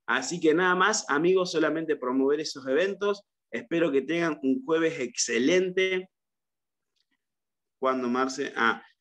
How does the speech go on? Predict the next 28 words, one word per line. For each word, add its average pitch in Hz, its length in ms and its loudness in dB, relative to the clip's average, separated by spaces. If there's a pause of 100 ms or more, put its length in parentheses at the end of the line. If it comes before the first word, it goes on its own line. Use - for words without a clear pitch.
(280)
eh, 120 640 4
mañana, 165 800 0
esta 151 220 -2
noche 214 180 0
a 190 60 2
las 160 100 -2
veintiuna 160 360 -2
horas 196 200 -2
tenemos 180 300 -4
entonces 190 420 -4 (380)
taller 143 320 0
de 147 80 2
básicos. 190 880 -4
El 131 340 2
viernes 165 480 0
tenemos 147 500 -2
taller 135 360 0
de 127 100 4
Gabriela 127 380 2
Huet 175 240 0 (100)
al 120 80 -10
madrugón, 135 540 0
sábado 151 560 0
Clary 120 280 -4
Soto, 180 520 -4 (260)
y 139 140 0
domingo, 151 760 0
eh, 117 400 0